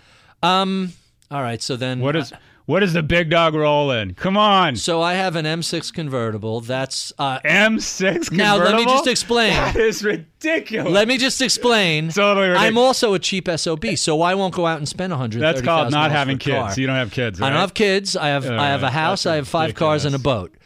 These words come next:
Speaker 2: But hold that aside.
Speaker 1: <laughs> Oh my God.
Speaker 2: I bought this car off of lease
Speaker 1: Of
Speaker 2: from
Speaker 1: course, right,
Speaker 2: Indianapolis.
Speaker 1: right,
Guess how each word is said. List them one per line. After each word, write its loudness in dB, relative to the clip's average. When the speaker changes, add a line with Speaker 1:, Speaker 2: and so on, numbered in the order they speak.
Speaker 2:
But 2
hold 2
that 4
aside. 2
Speaker 1:
<laughs> -
Oh -4
my -4
God. -8
Speaker 2:
I 4
bought 2
this 0
car 2
off 2
of 0
lease 0
Speaker 1:
Of -12
Speaker 2:
from 0
Speaker 1:
course, -4
right, -2
Speaker 2:
Indianapolis. -2
Speaker 1:
right, -10